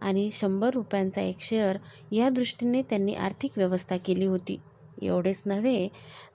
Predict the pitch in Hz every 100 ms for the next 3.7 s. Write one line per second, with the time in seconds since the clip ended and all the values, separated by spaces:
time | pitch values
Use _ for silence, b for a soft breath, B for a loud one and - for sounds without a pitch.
0 | - 262 277 202 185 269 277 208 190 196
1 | 190 - 226 - 202 220 233 262 277 -
2 | b b b - 214 - - 277 277 285
3 | 294 339 349 202 - - -